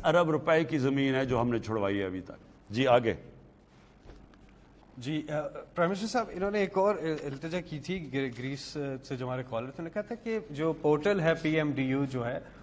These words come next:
Speaker 2: उस पर दो दफ़ा ये कर चुके हैं, अ, शिकायत, लेकिन वो, वो उधर address नहीं हो रही है, उन्हें कोई जवाब नहीं आ रहा है।
Speaker 1: म-, अ, अगर, अगर वो आप भेज दें, जो जिधर आपने उनको भेजा, वो हमें ज़रा,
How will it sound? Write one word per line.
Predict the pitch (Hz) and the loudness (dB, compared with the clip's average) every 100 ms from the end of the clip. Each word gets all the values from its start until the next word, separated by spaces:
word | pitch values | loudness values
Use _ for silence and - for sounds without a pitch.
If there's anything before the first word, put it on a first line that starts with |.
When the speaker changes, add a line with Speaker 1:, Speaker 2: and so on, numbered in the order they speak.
| - | -8
Speaker 2:
उस | 165 | -8
पर | - 190 | 0 0
दो | 110 147 208 | 4 6 6
दफ़ा | 196 - 180 180 139 | 6 8 10 10 6
ये | 156 | 2
कर | 156 165 | 0 0
चुके | 165 226 180 | 0 -2 0
हैं, | 170 143 135 113 | 0 2 0 -2
अ, | 113 117 117 | -6 -6 -6
शिकायत, | - 127 139 127 - - - - - | -6 6 6 6 0 -14 -18 -20 -4
लेकिन | 131 147 180 | -2 0 -2
वो, | - 160 151 | 0 -2 -2
वो | 151 156 180 | -2 0 2
उधर | 147 160 190 | 2 2 4
address | 160 123 214 214 | 4 6 6 6
नहीं | 185 | 2
हो | 151 131 | 2 2
रही | 117 | 0
है, | 98 87 - - | -4 -10 -16 -10
उन्हें | 127 147 | -6 -4
कोई | 151 | -4
जवाब | 127 135 156 147 | 0 8 8 8
नहीं | 143 | 0
आ | 110 | -2
रहा | 98 | -2
है। | 92 - - - - - - - 127 | -8 -16 -20 -20 -20 -20 -14 -4 -4
Speaker 1:
म-, | 127 160 | -2 10
अ, | 151 160 | 12 12
अगर, | - 160 196 196 190 - | 10 6 6 6 2 2
अगर | 170 185 | 4 4
वो | 160 170 190 208 - - - | 4 6 6 4 -4 -12 2
आप | 165 165 131 | 8 8 8
भेज | 123 139 175 | 8 8 8
दें, | 175 165 139 135 - 117 | 6 6 6 4 2 0
जो | 127 170 | 4 4
जिधर | 165 139 175 | 6 4 8
आपने | 160 151 151 156 | 10 10 8 4
उनको | 147 147 | 6 4
भेजा, | 107 117 143 | 4 4 6
वो | 156 165 | 6 8
हमें | 160 175 | 8 6
ज़रा, | 160 170 160 | 8 10 8